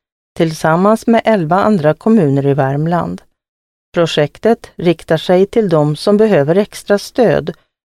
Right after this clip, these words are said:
för att närma sig arbetsmarknaden eller studier,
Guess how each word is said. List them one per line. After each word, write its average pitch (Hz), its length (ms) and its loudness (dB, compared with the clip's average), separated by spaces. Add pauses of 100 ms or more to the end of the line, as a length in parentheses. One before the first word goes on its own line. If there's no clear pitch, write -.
för 233 80 0
att 240 160 0
närma 196 400 2
sig 240 240 2
arbetsmarknaden 180 1300 0
eller 226 240 0
studier, 170 800 -2